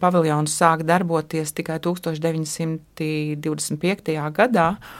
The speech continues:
un pirms tam notika ilgstoši būvniecības darbi, tajā skaitā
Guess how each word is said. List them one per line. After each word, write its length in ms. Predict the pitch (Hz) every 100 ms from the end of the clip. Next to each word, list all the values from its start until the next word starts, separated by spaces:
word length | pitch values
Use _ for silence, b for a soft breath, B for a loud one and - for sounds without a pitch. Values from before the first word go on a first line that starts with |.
| B B
un 80 | 160
pirms 300 | 165 165 -
tam 180 | 180 185
notika 680 | 180 180 165 - 160 160 160
ilgstoši 600 | 156 175 180 175 151 156 160
būvniecības 680 | 190 247 233 214 196 180 175
darbi, 340 | 170 175 -
tajā 240 | 170 160 151
skaitā 560 | - 175 175 175 170